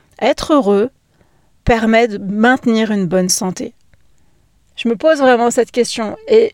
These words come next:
j'ai mon idée sur la réponse, mais je voudrais juste interroger et juste que ça sème quelques graines en toi et que tu commences à, à cogiter là-dessus. Et puis, te poser la question, c'est quoi être heureux pour toi ?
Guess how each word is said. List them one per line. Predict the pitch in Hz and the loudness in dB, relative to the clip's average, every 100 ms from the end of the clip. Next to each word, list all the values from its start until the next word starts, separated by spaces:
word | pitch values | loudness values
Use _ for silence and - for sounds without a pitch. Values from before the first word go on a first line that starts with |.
| _ | _
j'ai | 226 269 | 0 0
mon | 311 320 | 2 2
idée | 330 294 311 | 2 2 0
sur | - 226 | 0 -2
la | 214 | -2
réponse, | 214 226 240 - | -4 -6 -8 -6
mais | 226 | -4
je | 214 | -4
voudrais | 208 226 254 | -2 2 2
juste | 226 320 - | 2 -2 -2
interroger | 330 254 247 233 233 285 277 | -2 0 0 0 0 0 0
et | |
juste | 226 320 - | -2 -8 -12
que | |
ça | 294 233 | -8 -8
sème | - 262 262 | -2 -2 0
quelques | 240 - 220 | -2 -2 -2
graines | 233 262 269 | 0 0 -2
en | |
toi | 208 233 233 | 0 0 0
et | |
que | - | -2
tu | - | -8
commences | - 190 240 285 | -4 -2 -2 -2
à, | 202 - - - - - | -6 -6 -14 -20 -20 -12
à | 196 | -6
cogiter | 180 233 202 180 240 | 0 0 0 0 2
là-dessus. | 196 180 - 214 - _ _ _ _ _ _ _ - | 2 -2 -8 -10 -12 _ _ _ _ _ _ _ -18
Et | |
puis, | - 254 277 - _ _ | -6 -4 -4 -6 _ _
te | 262 | -8
poser | 285 285 381 | -6 -2 0
la | 311 | 0
question, | 262 - 285 | -2 -4 -6
c'est | - | -8
quoi | 320 427 403 | -6 -2 -2
être | - 247 | -2 0
heureux | 220 247 | 2 0
pour | - - | -4 -8
toi ? | 214 | -8